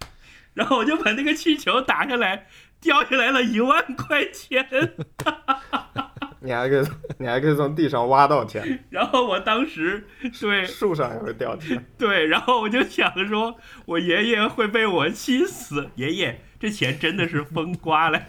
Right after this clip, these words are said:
Speaker 1: 的。<laughs> 然后还有从树上长出来的钱，钱是树上长的，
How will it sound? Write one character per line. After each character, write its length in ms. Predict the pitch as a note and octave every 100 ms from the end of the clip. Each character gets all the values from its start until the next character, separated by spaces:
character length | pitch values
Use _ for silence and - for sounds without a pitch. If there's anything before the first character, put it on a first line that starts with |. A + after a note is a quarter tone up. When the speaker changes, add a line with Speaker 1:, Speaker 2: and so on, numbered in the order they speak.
| B2+
Speaker 1:
的。 240 | C3+ C3 - C3+ - D3+ - -
<laughs> 560 | - - - - - -
然 200 | F3 E3+
后 40 |
还 220 | - F3+
有 240 | G3+ F#3 E3
从 260 | - E3
树 320 | G#3+ F4+ D#4+ B3+
上 300 | A3 G3+ G#3
长 240 | - F3
出 80 | G#3+
来 160 | F#3+
的 140 | F3+ G3+
钱， 420 | - D3 D3 - - D3+ - - - - _ -
钱 300 | - F3+ F3
是 200 | A3 A3
树 280 | G#3 E4 B3+
上 260 | D4 F3 F#3
长 340 | - D3 A2
的， 220 | C3 C#3